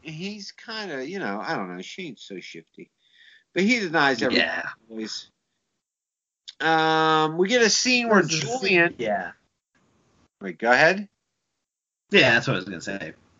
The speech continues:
Speaker 1: Oh, okay. Uh, we get a scene with Julian. He called Aceveda, apparently. This is the first time I think we see Aceveda in this episode. Um,
Speaker 2: Mm-hmm.
Speaker 1: and he basically wants Aceveda to step in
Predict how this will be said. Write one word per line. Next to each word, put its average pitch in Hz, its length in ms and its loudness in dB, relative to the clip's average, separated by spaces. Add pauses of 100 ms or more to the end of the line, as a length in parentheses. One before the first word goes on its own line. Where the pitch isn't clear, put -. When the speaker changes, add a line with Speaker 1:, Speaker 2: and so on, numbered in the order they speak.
(640)
Speaker 1:
Oh, 82 220 -10
okay. - 220 -16 (800)
Uh, 160 220 6
we 202 80 4
get 220 140 4
a 190 60 4
scene 214 240 0
with 170 160 2
Julian. 208 640 4
He 196 220 4
called 208 680 8 (400)
Aceveda, 160 800 6
apparently. 117 640 -2
This 156 160 -6
is - 60 -10
the 175 120 -6
first 160 260 -2
time 147 160 -2
I 139 80 0
think - 200 -8
we 127 100 -4
see - 200 -4
Aceveda 104 480 0
in 90 120 -4
this 95 180 -4
episode. 80 560 -6 (760)
Um, 98 400 0 (500)
Speaker 2:
Mm-hmm. 120 80 -2
Speaker 1:
and 107 80 0
he 208 420 6
basically 185 580 8
wants 156 280 4
Aceveda 151 640 4
to 120 120 -2
step - 480 0
in 139 400 0